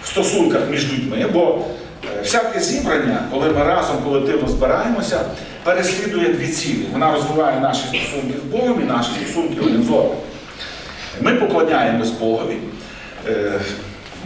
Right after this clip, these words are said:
це інша тема. Але у, поміж людьми тут, у наших стосунках, зібрання існує для того, щоб ми навчалися.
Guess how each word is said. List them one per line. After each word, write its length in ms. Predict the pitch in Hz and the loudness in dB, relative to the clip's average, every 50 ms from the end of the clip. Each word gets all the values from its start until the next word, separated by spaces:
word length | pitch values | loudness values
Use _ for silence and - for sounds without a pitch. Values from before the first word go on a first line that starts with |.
| 180 - - | -10 -6 -2
це 140 | - 208 165 | 0 2 2
інша 260 | 143 131 123 117 113 | 2 2 2 0 -2
тема. 400 | - - - - - - - 156 - | -2 -2 -2 -2 0 2 2 2 4
Але 140 | - - - 240 240 - - - - - - - - - | 2 2 0 -2 -6 -8 -10 -12 -14 -16 -18 -18 -14 -8
у, 300 | - 147 147 143 135 131 | -6 -2 0 0 0 0
поміж 500 | 127 - - 180 185 175 - - 175 185 | 0 -2 -2 0 0 0 0 0 0 0
людьми 200 | 190 - 254 277 | 2 2 4 4
тут, 260 | 269 - - - - | 2 2 0 -2 -2
у 60 | - | 0
наших 300 | - - - - - - | 0 2 2 0 0 -2
стосунках, 580 | - - - - - 285 247 247 - - - - | -4 -6 -6 -4 -2 0 0 0 0 -2 -2 -2
зібрання 460 | - - 226 254 226 190 185 170 151 | -2 0 0 2 2 2 0 0 0
існує 380 | 151 143 - - 208 220 190 | 0 0 0 2 2 2 2
для 160 | 180 - - - | 2 2 2 0
того, 240 | - 226 233 220 | 2 4 4 4
щоб 300 | 220 220 - 165 160 - | 4 2 0 -2 -2 -2
ми 160 | 175 196 208 208 - - - - - - - - - - - - - - | 0 0 0 0 0 -2 -4 -6 -6 -8 -10 -12 -12 -14 -14 -12 -8 -4
навчалися. 600 | - - - - - - - - - - - | -4 -2 0 0 0 0 -2 -2 -4 -8 -10